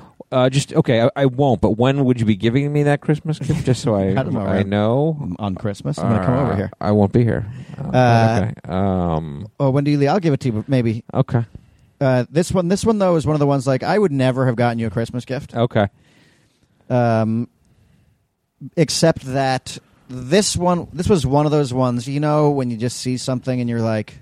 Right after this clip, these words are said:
Speaker 2: like, if I, if there was ever anything that had to do with farts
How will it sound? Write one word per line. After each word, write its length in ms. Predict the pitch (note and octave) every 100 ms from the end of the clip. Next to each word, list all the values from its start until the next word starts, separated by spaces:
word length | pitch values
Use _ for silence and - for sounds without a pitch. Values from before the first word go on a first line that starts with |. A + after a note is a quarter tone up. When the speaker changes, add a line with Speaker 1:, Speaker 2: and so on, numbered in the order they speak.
| _ _ _ _ _ _ _ _ _ _ _ _ _ -
Speaker 2:
like, 120 | F3
if 140 | G3+
I, 120 | A3+ B3
if 140 | -
there 80 | A#3+
was 140 | G3+
ever 300 | C3 D#3 D3
anything 340 | C#3 D3 D#3+ C#3
that 80 |
had 140 | C3 B2
to 20 |
do 60 | A#2+
with 120 | -
farts 600 | - A#2+ B2+ B2+ -